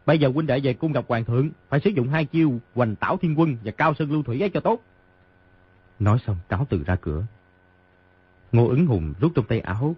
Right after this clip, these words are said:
một cái phong bao, hai tay đưa qua nói: "Quế công công, đại ân đại đức của ngươi không phải có thể khinh chị mà báo đáp, chẳng qua cũng phải biểu lộ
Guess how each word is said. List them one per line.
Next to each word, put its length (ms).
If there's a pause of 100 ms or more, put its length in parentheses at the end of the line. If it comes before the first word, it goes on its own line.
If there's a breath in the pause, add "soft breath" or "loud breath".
(100)
một 300
cái 140
phong 140
bao, 260 (380)
hai 220
tay 340
đưa 140
qua 240
nói: 240 (720)
"Quế 120
công 140
công, 260 (600)
đại 180
ân 180
đại 160
đức 160
của 120
ngươi 380 (200)
không 160
phải 340
có 140
thể 380
khinh 220
chị 180
mà 120
báo 180
đáp, 160 (680 soft breath)
chẳng 220
qua 340
cũng 160
phải 240
biểu 160
lộ 240